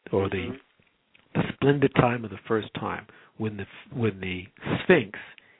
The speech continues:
Speaker 1: is looking, Sphinx, the li-, the lion-headed, uh, the, the lion-bodied creature with the head of a man is looking into the constellation of Leo the lion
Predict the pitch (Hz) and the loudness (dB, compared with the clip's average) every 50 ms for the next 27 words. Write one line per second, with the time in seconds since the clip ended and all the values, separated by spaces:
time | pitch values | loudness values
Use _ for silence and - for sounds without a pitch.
0 | _ - 123 110 104 117 120 123 - - 113 98 90 - - - - - - - | _ -6 -6 -4 -2 -2 -2 -2 0 -2 -2 -4 -6 -12 -18 -20 -20 -20 -16 -16
1 | - - - - - 151 143 117 - - - - - _ - _ _ _ _ _ | -14 -14 -4 2 4 4 4 4 2 -6 -12 -14 -16 _ -20 _ _ _ _ _
2 | - 107 98 98 101 113 - - - 107 95 95 101 110 120 127 127 123 113 117 | -6 -6 -2 0 2 2 2 2 0 -6 0 2 4 6 6 4 2 0 0 2
3 | 131 127 120 110 104 104 - - _ _ _ _ _ _ _ _ _ _ _ - | 2 2 2 0 -4 -6 -12 -16 _ _ _ _ _ _ _ _ _ _ _ -20
4 | - - - - 117 107 107 110 - - - 107 98 98 107 113 123 127 127 127 | -18 -8 -2 -2 0 0 2 0 -2 0 -2 -2 0 4 6 8 8 8 8 6
5 | 120 113 101 113 113 113 113 110 110 107 104 104 - _ _ _ _ _ _ _ | 4 4 8 8 10 10 8 6 4 2 0 -6 -12 _ _ _ _ _ _ _
6 | - - 160 151 - - 113 101 104 104 - 104 92 117 120 117 123 - 120 110 | 2 4 4 4 4 2 2 2 2 2 2 4 4 6 6 6 4 2 0 0
7 | 113 117 110 98 92 87 90 - - - - - - - - 85 113 127 127 - | 2 2 2 2 0 -2 -4 -8 -18 -20 -20 -12 -2 0 2 6 6 6 6 6
8 | 135 123 131 - 131 117 110 - 123 - - - 135 127 113 - - 117 104 110 | 4 0 0 -2 -6 -6 -6 -6 -2 0 2 2 2 2 0 -2 -2 0 2 2
9 | 110 101 - - 120 101 92 87 - - 87 92 107 127 151 165 160 151 147 139 | 2 2 2 0 -2 -4 -6 -6 -8 -10 -12 -2 2 6 8 10 10 10 10 8
10 | 127 120 - 101 95 101 113 131 151 143 104 76 78 82 90 | 6 4 0 -2 -2 -2 -2 -4 -4 -4 -6 -6 -8 -8 -12